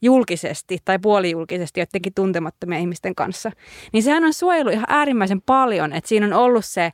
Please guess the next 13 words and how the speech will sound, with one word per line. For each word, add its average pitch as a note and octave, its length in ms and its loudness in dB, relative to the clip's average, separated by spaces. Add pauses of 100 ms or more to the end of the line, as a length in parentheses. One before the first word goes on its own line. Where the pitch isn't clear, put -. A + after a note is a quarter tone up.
(420)
yhteisö, F#3 480 -2
kenen E3 240 -2
kanssa F#3+ 300 0
niitä G#3+ 180 2
asioita A3+ 380 -2
hinkutetaan. G#3 680 2 (680)
Totta A#3 220 2
kai A3+ 220 0
se - 60 -14
tulee G#3 200 2
julkisen, G3+ 440 4 (120)
julkisesti G#3+ 480 -4
keskusteltavaksi, G3 920 -2